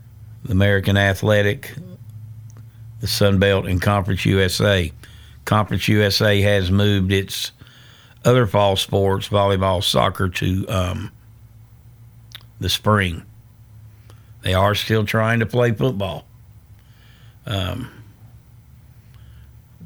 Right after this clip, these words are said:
we're gonna have to, we're gonna know, I would think we gotta know something this week. You know, particularly somewhere like, somebody like M T S U that's gonna be traveling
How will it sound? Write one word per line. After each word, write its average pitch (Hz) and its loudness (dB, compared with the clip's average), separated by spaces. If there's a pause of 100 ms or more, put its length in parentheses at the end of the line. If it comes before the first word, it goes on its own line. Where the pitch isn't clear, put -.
(300)
we're - -8
gonna 107 4
have 110 2
to, 113 -2
we're 107 0
gonna 127 4
know, 131 4
I - -4
would 107 -4
think 117 0
we 104 2
gotta 95 2
know 95 2
something 101 0
this 95 -2
week. 107 -2 (1900)
You 127 -10
know, 117 -8 (220)
particularly 101 0
somewhere 98 2
like, 95 -2
somebody 98 2
like 95 0
M 104 0
T 104 0
S - -2
U 120 0 (480)
that's - -4
gonna 98 2
be 90 2
traveling 92 0